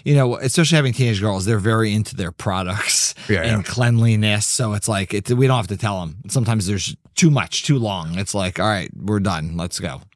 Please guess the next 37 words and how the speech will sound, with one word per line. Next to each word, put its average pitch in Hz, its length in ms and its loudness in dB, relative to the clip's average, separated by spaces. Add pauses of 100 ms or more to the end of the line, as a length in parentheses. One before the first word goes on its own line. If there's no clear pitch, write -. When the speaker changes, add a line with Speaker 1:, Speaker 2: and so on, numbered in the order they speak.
(420)
Speaker 2:
Give 131 160 4
me 151 160 4
an 131 60 4
Speaker 1:
You're 92 100 2
Speaker 2:
age 82 80 -8
Speaker 1:
clean. 95 220 -2 (640)
Yeah. 80 220 -6 (180)
Speaker 2:
where 87 120 -2
your 92 220 2
kid - 520 -2 (1800)
could 87 160 -2
fill 117 160 4
the 139 100 4
bathtub. 90 580 0 (1300)
Speaker 1:
No, 50 60 -16 (320)
fill - 220 -14
the 104 120 -14
bathtub. - 500 -12 (480)
Yeah, 78 400 -8
I'm 92 160 -4
trying 104 220 0
to 90 60 -2
think. 90 220 -2
I 87 120 0
feel 131 180 0
like 127 140 4
Speaker 2:
What 131 60 4
Speaker 1:
ba-, 120 180 4
Speaker 2:
would 110 120 -2 (260)
Speaker 1:
no, 208 180 4
'cause 135 120 -2
I 143 60 4
feel 151 140 2
like 123 180 0
baths 123 440 -2
were 98 180 -10
done 95 540 -6